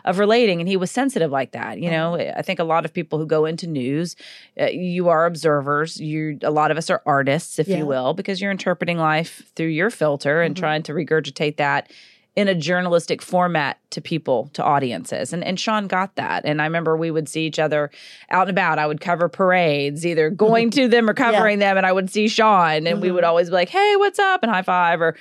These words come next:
Speaker 1: visit. And he was just always had a smile on his face, always there to help. He was a free spirit.
Speaker 2: Yeah.
Speaker 1: You know, the dreads, the, the
Speaker 2: <laughs>
Speaker 1: fun-loving lifestyle.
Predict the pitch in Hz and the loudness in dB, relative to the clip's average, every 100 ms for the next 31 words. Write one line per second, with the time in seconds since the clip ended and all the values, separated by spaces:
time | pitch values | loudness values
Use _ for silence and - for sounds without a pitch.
0 | - - _ - 208 240 214 214 202 202 | -10 -20 _ -2 4 6 6 4 4 4
1 | 185 196 226 208 190 196 - 202 226 226 | 0 -2 0 0 -2 -10 0 4 4 4
2 | 214 196 190 175 175 175 170 160 180 160 | 0 -2 -2 0 2 0 -2 -4 -2 0
3 | 156 160 160 - - 208 208 175 180 170 | 2 0 -6 -8 -2 2 2 2 2 2
4 | 160 165 220 226 208 - - - 254 269 | 0 0 0 -2 -4 -8 -12 -4 -4 -4
5 | - - - 165 - 185 175 180 175 - | -6 -6 -2 -2 -2 -2 -4 -8 -8 0
6 | 220 220 190 160 196 202 202 196 196 165 | 2 4 2 2 2 4 4 4 2 2
7 | 175 156 151 - 262 262 180 - 220 214 | 2 2 0 -2 -2 0 0 2 2 4
8 | 208 196 196 175 175 - 190 190 190 | 2 2 2 0 0 -2 0 2 2